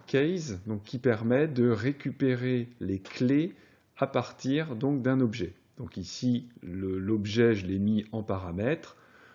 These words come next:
donc je l'ai appelé petit d, et je demande quelles sont les clés de l'objet d. Donc si on le fait concrètement avec notre description, ça va être quelles sont les espèces pour description. Donc je l'ai mis dans une variable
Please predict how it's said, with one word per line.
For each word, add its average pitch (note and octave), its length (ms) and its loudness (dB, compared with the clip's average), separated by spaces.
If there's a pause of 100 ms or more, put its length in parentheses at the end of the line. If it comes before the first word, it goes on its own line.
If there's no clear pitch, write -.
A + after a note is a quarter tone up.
(140)
donc F#2 140 -8
je F#2 80 -8
l'ai F#2+ 60 2
appelé F2+ 320 -2
petit E2+ 320 -8
d, G#2+ 460 0
et G#2 120 -2
je F#2+ 100 -4
demande G2 460 0 (100)
quelles A2 200 2
sont B2 360 0
les G#2 200 0
clés A#2 560 0
de A2 160 2
l'objet G#2+ 560 2
d. F#2+ 240 -6 (640)
Donc G2 100 -4
si - 160 0
on D3+ 80 6
le C#3+ 80 4
fait C#3 300 4
concrètement A#2+ 680 0
avec G#2 400 2
notre F2+ 360 -4
description, F2 680 -4
ça F#2+ 200 -4
va F2+ 100 -4
être A#2 320 2 (260)
quelles B2+ 160 6
sont A#2+ 240 0
les F#2+ 240 2
espèces B2+ 640 2 (180)
pour D3 440 0
description. B2+ 680 -2 (1300)
Donc F2 200 -10
je F2+ 60 -12
l'ai A2 160 4
mis A2+ 200 2
dans F#2+ 120 0
une F#2 120 -2
variable E2+ 580 -6